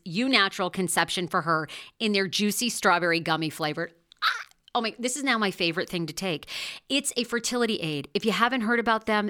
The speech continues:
they are unbelievable, with thousands of five-star reviews on Amazon. Go and read them for yourself. And they're famous for their Conception for Her and Conception for Him formula, which Schman, my hubby, has been taking for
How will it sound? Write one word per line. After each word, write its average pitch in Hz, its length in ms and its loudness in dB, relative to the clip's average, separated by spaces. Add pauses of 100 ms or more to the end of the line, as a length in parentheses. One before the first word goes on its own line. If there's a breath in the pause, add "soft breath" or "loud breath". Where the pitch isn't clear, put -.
they 180 140 -4
are 175 140 -2 (100)
unbelievable, 190 760 2 (340 loud breath)
with 208 280 2 (100)
thousands 247 960 0
of 180 100 2
five-star 196 540 2
reviews 160 440 0
on 170 140 -2
Amazon. 151 520 -2
Go 269 180 4
and 339 100 4
read 254 200 2
them 240 160 0
for 240 80 2
yourself. 226 500 2 (140)
And 226 120 2
they're 247 100 4
famous 320 360 0
for 254 140 0
their 226 120 0
Conception 208 540 0
for 185 140 -6
Her 196 320 2
and 294 260 0
Conception 175 560 -2
for 165 160 -4
Him 151 220 -6
formula, 156 540 -2
which - 300 -4
Schman, 185 340 0
my 180 100 6
hubby, 170 360 0 (360 loud breath)
has 214 160 0
been 190 140 -2
taking 196 280 0
for 185 220 -6